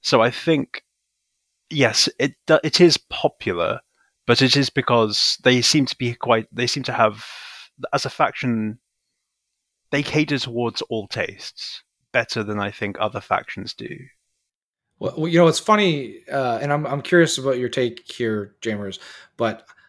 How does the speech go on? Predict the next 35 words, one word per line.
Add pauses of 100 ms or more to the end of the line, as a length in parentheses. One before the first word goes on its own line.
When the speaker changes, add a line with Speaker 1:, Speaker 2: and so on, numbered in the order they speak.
(120)
Speaker 2:
I've
been
coming
to
the
conclusion (480)
that (400)
Rebel
squ-,
Rebel
squads
and
Rebel
lists
are (600)
the
top
of
the
pile
right
now, (320)
above
Speaker 1:
Hmm.
Speaker 2:
the
Empire. (380)
And (120)
I
guess,
uh, (720)
where
are
you
at
with